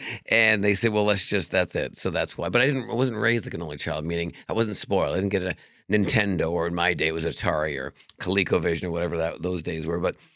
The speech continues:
but I never got what I w-, really wanted. Like, if I did well in school, my dad would buy me a socket set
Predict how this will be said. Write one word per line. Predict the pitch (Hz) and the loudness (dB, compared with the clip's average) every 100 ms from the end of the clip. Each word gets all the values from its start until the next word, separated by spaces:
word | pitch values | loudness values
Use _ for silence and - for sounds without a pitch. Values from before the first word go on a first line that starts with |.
| - - | -20 -4
but | 87 85 | 0 4
I | 98 | 4
never | 104 95 | 2 2
got | 90 82 82 | 2 0 0
what | 82 | -2
I | |
w-, | 82 82 82 85 | -2 -2 -4 -6
really | 90 87 80 | -2 -2 -2
wanted. | 82 82 80 67 64 | -2 -2 -2 -6 -8
Like, | 76 - | -8 -6
if | 87 | -2
I | |
did | 90 87 | -2 0
well | 92 73 | -2 -2
in | 71 | -4
school, | - 117 104 | -4 0 0
my | 90 82 | 0 -2
dad | 80 82 | -2 -2
would | 85 | -2
buy | 82 78 | -4 -4
me | 80 | -4
a | |
socket | 78 95 85 71 | -4 -2 -2 -4
set | - 55 - | -6 -6 -10